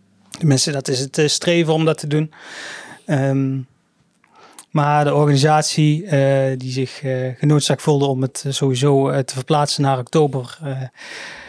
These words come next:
vanwege de coronamaatregelen, die kwam tegen een ander, eh,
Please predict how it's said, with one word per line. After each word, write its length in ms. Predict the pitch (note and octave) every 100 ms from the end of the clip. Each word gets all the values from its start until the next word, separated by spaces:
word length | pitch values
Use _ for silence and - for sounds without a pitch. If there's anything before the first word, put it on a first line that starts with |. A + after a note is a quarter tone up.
| - _
vanwege 340 | D3+ C#3 C3+
de 60 | B2+
coronamaatregelen, 1080 | - C#3 C#3+ C3+ C3+ B2+ C#3 C3+ C3 C3 C3
die 180 | C3 B2+
kwam 240 | D3 C#3
tegen 200 | D3 C#3
een 60 | C#3+
ander, 440 | D#3+ D#3 D3 -
eh, 280 | D#3+ D3+ D3